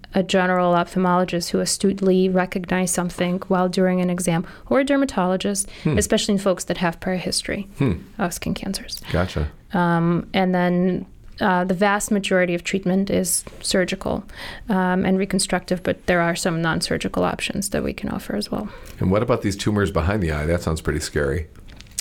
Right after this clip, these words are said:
Speaker 1: Uh, they can be. Uh, a lot of them are benign.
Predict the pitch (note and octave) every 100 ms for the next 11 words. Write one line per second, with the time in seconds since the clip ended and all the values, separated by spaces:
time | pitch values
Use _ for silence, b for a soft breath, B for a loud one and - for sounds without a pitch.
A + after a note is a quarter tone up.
0 | - - G#3+ G#3 G#3+ G#3+ A#3+ D4 D#4+ B3+
1 | A#3 A3 B3+ D4+ G#3 G#3 G3+ G3+ G3+ G3
2 | - G#3+ G#3+ A#3 A#3 A#3 A3+ A3+ G3 E3+
3 | F#3+ E4